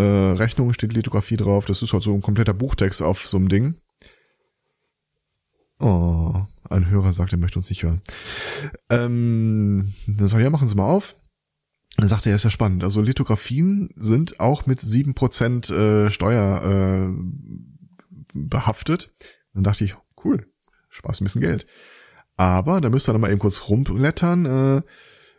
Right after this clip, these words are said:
sind diese Lithografien Abdrücke von Steintafel Vorgaben und in limitierter Auflage vorhanden? Ich so,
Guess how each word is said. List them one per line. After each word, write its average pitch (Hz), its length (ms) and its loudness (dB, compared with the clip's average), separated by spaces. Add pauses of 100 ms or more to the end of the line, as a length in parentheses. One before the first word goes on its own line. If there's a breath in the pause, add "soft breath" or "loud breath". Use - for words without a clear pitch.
(180 soft breath)
sind 156 380 2
diese 180 800 4
Lithografien 170 1120 0 (320)
Abdrücke 175 640 0
von 147 240 0
Steintafel 117 1040 0
Vorgaben 107 1700 2
und 123 300 0
in 123 180 2
limitierter 123 480 2
Auflage 104 880 0 (1040)
vorhanden? 120 420 0
Ich 110 60 -4
so, 110 80 -8